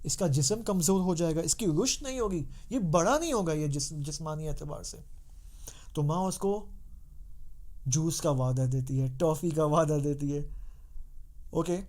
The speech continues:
اور اگر بہت بڑا بچہ ہو تو موبائل کا وعدہ دے دیں گے parents،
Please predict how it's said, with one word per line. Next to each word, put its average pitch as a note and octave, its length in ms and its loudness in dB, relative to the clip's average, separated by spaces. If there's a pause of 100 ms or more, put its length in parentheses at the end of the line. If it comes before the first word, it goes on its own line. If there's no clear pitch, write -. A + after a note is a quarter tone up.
(360)
اور F3+ 120 8
اگر F#3+ 120 6
بہت F#3 260 8
بڑا G#3 240 12
بچہ B3+ 240 10
ہو C4 60 12
تو B3 120 8
موبائل F3+ 340 10
کا F#3+ 120 10
وعدہ F3 200 8
دے F3 160 4
دیں E3 140 0
گے E3+ 80 -2
parents، D3+ 460 0